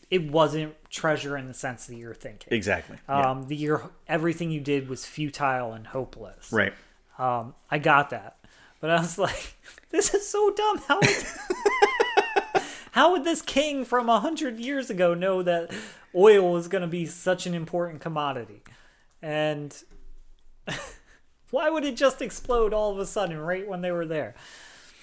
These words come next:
Speaker 2: Well, that's the reveal, right? Like,
Speaker 1: Yeah.
Speaker 2: that's, that's the, the grand finale
Speaker 1: Basically. And,
Speaker 2: of it
Speaker 1: well,
Speaker 2: all.
Speaker 1: it cuts to the credits,
Speaker 2: Mm-hmm.
Speaker 1: cuts to music, and I was like, "That was silly. That wasn't any." But then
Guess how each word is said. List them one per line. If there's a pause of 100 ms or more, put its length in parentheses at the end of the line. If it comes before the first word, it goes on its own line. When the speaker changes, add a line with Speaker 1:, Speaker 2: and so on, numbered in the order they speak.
(1000)
Speaker 2:
Well,
that's
the
reveal, (120)
right? (180)
Like,
Speaker 1:
Yeah.
Speaker 2:
that's, (560)
that's
the, (1080)
the
grand
finale (540)
Speaker 1:
Basically.
And,
Speaker 2:
of
it
Speaker 1:
well,
Speaker 2:
all.
Speaker 1:
it
cuts
to
the
credits,
Speaker 2:
Mm-hmm.
Speaker 1:
cuts
to
music,
and
I
was
like, (460)
"That
was
silly. (260)
That
wasn't
any." (360)
But
then